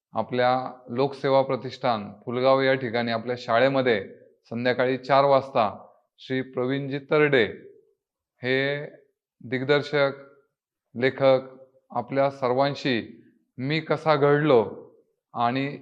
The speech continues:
चित्रपट क्षेत्रातील वेगवेगळ्या संधी या विषयावरती बोलण्यासाठी येत आहेत. तर आपल्या भागामधून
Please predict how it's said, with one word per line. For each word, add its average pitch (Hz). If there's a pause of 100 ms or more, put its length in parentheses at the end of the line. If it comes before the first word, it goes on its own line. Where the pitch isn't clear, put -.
(140)
चित्रपट 143 (1080)
क्षेत्रातील 139 (420)
वेगवेगळ्या 143
संधी 151
या 143
विषयावरती 143
बोलण्यासाठी 139
येत 151
आहेत. 113 (800)
तर 151 (840)
आपल्या 170
भागामधून 143